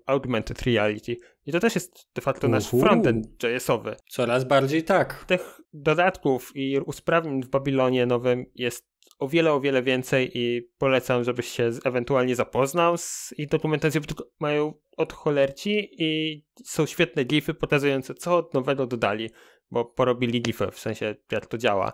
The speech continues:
Speaker 1: To też fajne rozwiązanie. To wygląda na to, że Babylon J S rozwija nam się w bardzo dobrym kierunku. Sam osobiście udaje mi się z niego czasami pokorzystać, żeby się trochę bardziej nim bawić. Mam nadzieję, że będzie kiedyś wiodącą biblioteką do naszego ulubionego silnika, czyli W G L-a,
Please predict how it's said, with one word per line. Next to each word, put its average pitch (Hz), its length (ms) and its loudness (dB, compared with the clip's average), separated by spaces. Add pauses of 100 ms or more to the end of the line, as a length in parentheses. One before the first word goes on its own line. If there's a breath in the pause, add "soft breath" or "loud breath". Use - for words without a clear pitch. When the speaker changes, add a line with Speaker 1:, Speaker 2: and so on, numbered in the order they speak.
Speaker 1:
To - 60 -18
też - 160 -6
fajne 107 260 0
rozwiązanie. 104 560 0 (140)
To 139 380 -2 (160)
wygląda 220 340 2
na 135 140 0
to, 120 200 -2
że 127 240 2
Babylon 180 520 2
J - 20 0
S 151 280 2
rozwija 143 360 0
nam 139 140 2
się 135 280 0 (140)
w - 40 -20
bardzo 117 260 -2
dobrym 139 240 -2
kierunku. 156 400 0
Sam 143 220 0
osobiście 123 800 -4 (140)
udaje 143 320 2
mi 131 80 0
się 127 120 -4
z 120 60 -2
niego 127 200 2
czasami 123 300 -2
pokorzystać, 120 540 -2
żeby 117 140 -6
się 131 100 -6
trochę 120 220 0
bardziej 113 280 -2
nim 110 120 -6 (160)
bawić. 135 440 0 (100)
Mam 151 200 0
nadzieję, 151 360 0
że 139 140 0
będzie 139 460 2 (240)
kiedyś 110 680 0 (100)
wiodącą 135 720 2
biblioteką 131 760 0
do 147 180 -2
naszego 170 360 -2
ulubionego 240 460 0
silnika, 127 420 -2
czyli 185 260 -4
W 196 100 0
G 190 260 4
L-a, 131 340 2